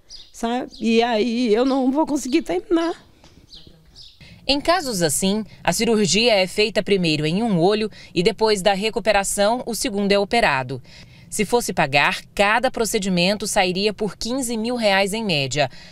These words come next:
Speaker 2: valor que a família não tem. Ela espera que a primeira cirurgia saia o quanto antes, porque precisa voltar a trabalhar e deseja, mais que ninguém, ver de pertinho o rosto da neta Maitê.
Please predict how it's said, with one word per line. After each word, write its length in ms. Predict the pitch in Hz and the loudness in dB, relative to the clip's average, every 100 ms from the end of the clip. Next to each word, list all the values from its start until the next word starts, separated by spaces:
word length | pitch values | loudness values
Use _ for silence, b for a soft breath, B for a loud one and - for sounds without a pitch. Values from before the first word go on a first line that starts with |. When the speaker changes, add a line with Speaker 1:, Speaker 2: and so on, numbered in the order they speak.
| B | B
Speaker 2:
valor 500 | 139 185 202 175 180 | 0 2 2 2 0
que 80 | - | -2
a 60 | 220 | -2
família 380 | 254 190 139 | -2 -2 -2
não 180 | 147 196 | -2 -2
tem. 320 | 190 139 127 B B B - | 0 -2 -4 B B B -2
Ela 160 | 175 | 0
espera 520 | 214 - 214 220 220 165 | 0 -2 0 2 2 0
que 100 | 180 | -2
a 40 | |
primeira 300 | 175 180 196 | 0 0 0
cirurgia 600 | - 165 151 135 196 180 | 0 -2 -2 -2 0 0
saia 340 | - 185 202 | 2 0 2
o 80 | 202 | 0
quanto 340 | 196 214 220 226 | 0 -4 0 0
antes, 420 | 220 208 151 - B B - | 0 0 -4 -6 B B -4
porque 260 | 226 254 | -2 0
precisa 680 | - 262 - - 277 277 285 | 0 0 0 0 0 2 2
voltar 340 | 277 262 240 | 0 0 0
a 60 | 247 | 2
trabalhar 600 | 247 247 254 214 160 - B B B | 2 0 2 2 2 -2 B B B
e 80 | - | -2
deseja, 540 | 247 190 151 135 143 | 0 0 -2 -2 -4
mais 480 | 135 175 208 240 - | -2 0 2 0 -2
que 100 | 240 | -2
ninguém, 400 | 247 196 185 190 B B - | 0 0 0 -2 B B -4
ver 300 | 151 214 185 | -2 0 -2
de 220 | 156 202 | -4 -2
pertinho 800 | - 220 175 - 214 214 220 233 | -2 -2 -4 -6 -2 -2 -2 -2
o 160 | 214 | -2
rosto 420 | 170 196 208 - 220 | 0 0 0 -6 -2
da 160 | 226 | -2
neta 320 | 208 139 - | -2 -4 -4
Maitê. 480 | 147 185 - 196 131 | 0 0 0 -2 -2